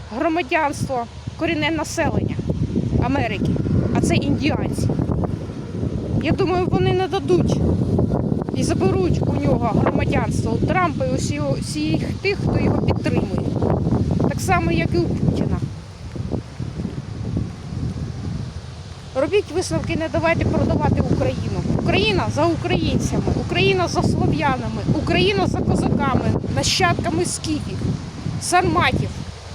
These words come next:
сколотів. Україна — це козацька держава. Я тут звертаюся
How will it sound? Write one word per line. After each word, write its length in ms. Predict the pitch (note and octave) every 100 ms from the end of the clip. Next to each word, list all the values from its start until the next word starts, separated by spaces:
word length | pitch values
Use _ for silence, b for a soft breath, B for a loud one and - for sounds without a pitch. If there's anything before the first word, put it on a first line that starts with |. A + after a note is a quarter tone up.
| - - - - - - - - - - -
сколотів. 720 | - - F#4 G4 F4+ E4+ - F#3 - - - - - - - - - - - - - - - - - - - -
Україна — 580 | - E4 F4 F#4+ A4 - - - - - - - - -
це 140 | - F4
козацька 580 | F4+ G4+ F4+ D4+ - C4
держава. 560 | - - - B3 A#3
Я 140 | A#3 D#4+
тут 200 | F4 E4
звертаюся 840 | - F4+ - G4+ F#4 C4 - A#3